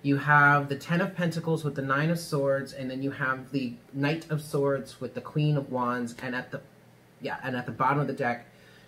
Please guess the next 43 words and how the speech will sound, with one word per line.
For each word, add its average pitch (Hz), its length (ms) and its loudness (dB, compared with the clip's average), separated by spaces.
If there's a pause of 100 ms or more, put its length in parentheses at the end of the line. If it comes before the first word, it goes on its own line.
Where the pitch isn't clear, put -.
you 143 120 0
have 143 220 0
the 135 80 -8
Five 120 540 0
of 117 160 -8 (220)
Cups. - 680 -8 (300)
And 139 140 2
then 165 140 6
underneath 170 420 4
the 175 60 -2
Five 156 260 2
of 139 80 -6
Cups, - 300 -6
you 139 60 -6
have 135 180 -4
the 123 80 -6
Nine 120 260 0
of 113 140 -8
Pentacles, 110 500 -8
and 127 160 -6
then 135 100 -2
you 147 100 2
have 135 220 -2
the 120 60 -4
Three 127 320 -4
of 110 80 -6
Swords 117 260 -6
underneath 107 520 -6
that. 104 280 -4 (320)
There 165 220 6
needs 180 240 0
to - 80 -4
be 147 160 2
some 139 240 -2
sort 127 240 -2
of 117 80 -4
ending, 113 480 -4 (1000)
a 139 80 -4
stop - 400 0
to 143 120 0
a - 20 -4
toxic, - 540 -4 (560)
karmic 165 500 2